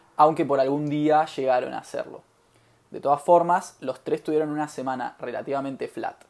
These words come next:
El Nasdaq tuvo una baja de un cero coma veintiséis por ciento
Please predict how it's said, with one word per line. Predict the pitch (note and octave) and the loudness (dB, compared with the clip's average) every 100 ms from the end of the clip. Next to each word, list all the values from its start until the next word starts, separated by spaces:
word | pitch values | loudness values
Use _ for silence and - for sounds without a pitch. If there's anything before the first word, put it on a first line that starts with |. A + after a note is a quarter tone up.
| _ _ _ _ _ _ | _ _ _ _ _ _
El | - B2+ | -10 -4
Nasdaq | C#3 G3 A3+ A3 A3 _ | -2 2 4 2 2 _
tuvo | E3+ D#3+ | -4 -4
una | C#3 B2+ | -4 -4
baja | C3+ C3+ A2+ | -4 -4 -4
de | B2 | -6
un | B2 | -8
cero | B2 D#3+ E3+ | -8 -4 -2
coma | C#3+ B2+ | -2 -4
veintiséis | B2 B2 - C#3+ | -6 -10 -8 -8
por | C#3+ C3 | -6 -10
ciento | - D3+ D#3+ E3+ G#3 | -6 -6 -2 -4 -4